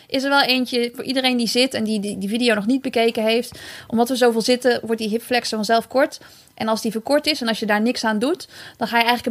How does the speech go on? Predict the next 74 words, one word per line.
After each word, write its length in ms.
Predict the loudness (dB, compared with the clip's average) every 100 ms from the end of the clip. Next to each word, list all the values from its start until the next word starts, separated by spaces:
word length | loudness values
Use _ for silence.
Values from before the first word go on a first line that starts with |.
| 0
een 60 |
beetje 180 | 0 0
ingezakt 380 | 2 2 2 4
lopen. 420 | 4 4 0 -4 _
En 140 | -6 -2
dan, 220 | -2 0
nou 120 | 0
ja, 160 | 0 -2 -10
kun 120 | -2
je 60 | 0
inderdaad, 380 | 2 2 2 -4
leg 260 | -6 -4 -2
je 60 |
eigenlijk 320 | 0 0 0 2
meer 160 | 2
druk 200 | 2 -2
op 120 | -2
de, 180 | 0 0 0
op 120 | -4
de 80 | -2
achterste 380 | -4 -6 -10
keten. 360 | 0 2 2 0
Dus 160 | -2 0
meer 220 | 2 2
op 80 | 0
de 80 |
hamstring, 520 | -2 -2 -2 -2 -2 -2
meer 160 | -2
op 100 | -2
de 180 | -2 -6 -6 -20 -8
Achillespees. 760 | -4 0 0 0 2 2 0 -8 -20 -20 -4
En 80 |
dan 80 | 2
haal 100 | 4
je 60 | 4
ook 60 |
niet 120 | 4 2
zoveel 160 | 0
kracht 260 | 2 2 2
uit 140 | 0
je 60 | 0
pas. 280 | -2 -4 -2
Dus 140 | -6
als 100 | -4
je 60 | -4
dan 100 | 0
denkt 200 | -2 -2
van, 100 | -2
nou 140 | 0
ja, 60 | 2
waarom 240 | 2 2
ben 100 | 2
ik 80 | 2
niet 140 | 0
sneller? 380 | 0 2 4 4
Nou, 240 | 2 -2 -4
dat 100 | -12
is 100 | -6
misschien 240 | -4 -2
omdat 140 | -2 -2
je 80 | -2
techniek 300 | -2 0 0
niet 160 | 0
goed 180 | -2 -6
is. 120 | -8
En 140 | -6 -6
dat 80 |
is 60 | -2
misschien 260 | -4 -2 0
omdat 200 | 0 0
je 60 |
heel 160 | 0 2
veel 160 | 2
zit. 400 | 2 4 2 -2